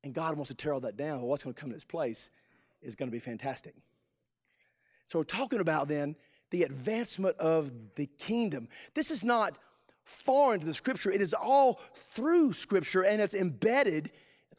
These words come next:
throughout. Even in the Old Testament, we begin to see the glimpses of the kingdom of God expressed in Exodus nineteen, five through six. I'm gonna show you a couple of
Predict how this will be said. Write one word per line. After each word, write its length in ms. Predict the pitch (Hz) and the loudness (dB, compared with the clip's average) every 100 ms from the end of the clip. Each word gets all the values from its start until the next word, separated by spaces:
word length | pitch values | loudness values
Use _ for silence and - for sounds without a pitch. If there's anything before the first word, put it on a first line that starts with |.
| _ _ | _ _
throughout. 520 | - 208 220 254 185 | -4 2 2 4 2
Even 260 | 185 262 233 | 2 0 0
in 120 | 214 | 0
the 120 | 185 | 2
Old 260 | 165 226 254 | 4 2 2
Testament, 320 | 220 240 190 | 0 -2 0
we 120 | 165 | -2
begin 380 | 156 151 214 311 | -2 -2 0 0
to 80 | 233 | 0
see 380 | - - 254 247 | -2 -2 -2 0
the 100 | 196 | 0
glimpses 680 | 160 220 269 - 185 175 - - - | 2 2 2 2 2 2 -4 -12 -8
of 120 | - 170 | -2 -2
the 60 | |
kingdom 300 | - 269 262 | 0 0 2
of 100 | 214 | 2
God 260 | 156 156 165 | 2 2 2
expressed 420 | 160 - 185 175 | 0 0 2 2
in 80 | 151 - | -6 -4
Exodus 480 | 220 - 190 175 156 | -4 -2 -2 -2 -2
nineteen, 720 | 156 180 202 - 139 123 156 - _ _ _ - | 0 0 0 -4 -4 -4 -8 -14 _ _ _ -10
five 380 | - 185 180 | 0 2 2
through 180 | - 147 | 0 -4
six. 380 | 131 151 113 - | -4 -4 -6 -10
I'm 60 | 123 | -10
gonna 80 | |
show 120 | 117 131 | -8 -8
you 60 | |
a 60 | 120 | -6
couple 220 | 131 | -8
of 60 | 113 | -10